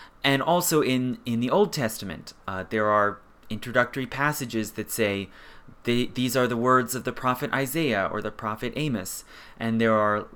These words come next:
lines that say, "This is a psalm of David," and so forth. So there are many different parts of the Bible, both the Hebrew Bible and the New Testament, that are marked out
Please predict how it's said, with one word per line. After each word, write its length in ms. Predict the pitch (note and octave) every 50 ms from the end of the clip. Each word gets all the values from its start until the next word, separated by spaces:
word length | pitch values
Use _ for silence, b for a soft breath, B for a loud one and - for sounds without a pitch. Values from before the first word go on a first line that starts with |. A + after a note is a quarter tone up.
| - -
lines 380 | A2+ A#2 A#2 A#2 A2+ A#2 A2+ -
that 140 | A2+ A2
say, 200 | - - A#2+ A2+
"This 200 | A2 A#2 A2+ -
is 120 | A2+ G#2+ A2
a 60 | A2+
psalm 380 | A2 - - G#2 G#2 G#2+ G#2+ A2+
of 180 | A#2 A2 -
David," 440 | - D3 D3+ C#3+ A2+ F#2+ F#2 - - -
and 160 | A2 A2 A2
so 180 | - - D3+ C#3+
forth. 340 | C3 - - F2+ C#2+ - -
So 140 | - C3 A#2
there 140 | A#2+ C3
are 40 | C3+
many 300 | C#3+ D3+ E3+ F3+ F#3 F3
different 320 | C#3 D3+ D3 - C#3+ A#2+ -
parts 300 | B2+ B2 A#2+ A#2 - -
of 80 | -
the 100 | - A2
Bible, 540 | F#2 G#2+ G2+ G2 F#2+ F2+ F#2+ F#2 F2+ A2+ A#2 B B B B B B B B -
both 220 | - B2+ B2+ A#2+
the 80 | - B2
Hebrew 380 | A2+ C#3+ D#3+ D3 C3+ C#3+ C#3
Bible 340 | A#2+ C3 B2+ A#2+ A2+ A#2+ A#2+
and 220 | F#2 B2+ C#3 D3 C3+
the 40 |
New 160 | A#2+ A2+ G#2+ G2
Testament, 600 | - - F#2+ F2 - - - E2+ E2+ E2 D#2 - B B B B B B B B
that 400 | - - B2 B2 A#2+ A#2+ A#2+ - - -
are 340 | A#2 A#2 A#2 A2+ A2 A2
marked 400 | A2+ A#2 C3 D3+ E3 F3 - -
out 300 | C3+ A#2 G#2+ G2+ A2 -